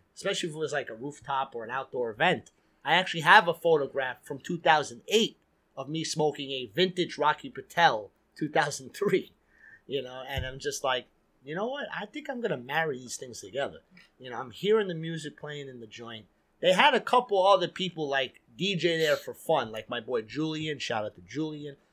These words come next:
my boy Swanky, uh, my boy Don Soretti, but they didn't, they didn't capitalize, they, like, they didn't see the vision that I saw. And I said, "You know what?" I asked the owner one night, and this was back in twenty thirteen.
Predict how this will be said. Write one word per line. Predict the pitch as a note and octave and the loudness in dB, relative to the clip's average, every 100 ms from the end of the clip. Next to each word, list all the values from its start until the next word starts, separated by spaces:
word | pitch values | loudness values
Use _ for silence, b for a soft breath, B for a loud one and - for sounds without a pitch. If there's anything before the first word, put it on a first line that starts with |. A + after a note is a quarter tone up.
| _ A2+ | _ -12
my | |
boy | - A2+ G2+ | -8 -8 -6
Swanky, | - D#3 F3+ E3+ F3 E3+ D#3 - - - - | -4 0 0 -2 -8 -10 -10 -12 -14 -20 -20
uh, | A#2+ A2+ G#2+ | -10 -10 -8
my | A2+ | -8
boy | A2 B2+ A#2+ A2 | -8 -4 -4 -4
Don | A#2+ A#2 | -4 -4
Soretti, | A2 - B2 F3+ F3+ F#3 - _ - - - | -4 -4 2 2 2 -6 -12 _ -20 -20 -4
but | D3 C#3+ - | 0 0 0
they | E3+ G#3 | 2 4
didn't, | C4 A3+ E3 _ - | 2 -2 -6 _ 0
they | G3 | 2
didn't | B3+ A#3 - | 2 0 -4
capitalize, | - F#3+ F#3+ F3 D#3+ C#3+ C#3 C3 A#2+ - - | 6 8 8 6 2 4 4 2 -2 -8 -6
they, | D#3+ D#3 | -4 0
like, | D#3+ D#3+ | 0 4
they | G#3+ | 4
didn't | A#3 | 4
see | - G#3+ | 2 0
the | D3 | 0
vision | A2 C#3+ B2+ A2 F2 E2+ _ _ _ _ | -2 -6 -6 -8 -10 -16 _ _ _ _
that | C3 A#2+ | -4 0
I | B2+ A#2 | -2 -2
saw. | - - C3+ A#2+ F#2 - _ - C3 | -6 -4 -2 -2 -4 -14 _ -12 -8
And | B2+ B2+ - | -8 -10 -14
I | C3 | -10
said, | - C3+ B2+ | -6 -6 -6
"You | D#3 | -8
know | F#3 | 2
what?" | G3+ F#3 | 4 4
I | B2+ C3 | 2 0
asked | D#3+ - | 0 2
the | - | 0
owner | D3+ D3+ C#3 | 2 -2 -4
one | C3 B2+ | -6 -4
night, | D3 D3+ b b b A#2 | -4 -6 b b b -8
and | D#3+ | -4
this | F3+ | -2
was | F#3+ | -4
back | D3+ E3 E3 - | 2 4 4 0
in | D3 C3+ | -10 -10
twenty | - - D#3+ E3+ E3 D#3+ _ - | -16 -8 -6 -6 -8 -12 _ -4
thirteen. | D3+ D3 - C#3+ G#2 | -2 -4 -10 -14 -14